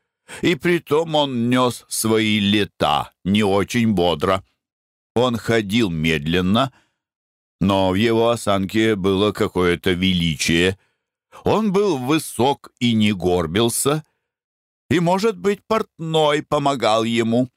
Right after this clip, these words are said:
Когда он упомянул о своей старости — и об ее молодости,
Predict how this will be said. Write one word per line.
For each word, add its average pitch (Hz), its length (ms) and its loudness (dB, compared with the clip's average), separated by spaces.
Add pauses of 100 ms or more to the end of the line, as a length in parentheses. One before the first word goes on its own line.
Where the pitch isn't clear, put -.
(760)
Когда 120 400 2
он 113 280 2
упомянул 107 680 2
о 98 80 2
своей 92 420 0
старости — 87 840 -2 (480)
и 123 60 2
об 117 200 0
ее 113 420 2
молодости, 110 920 -2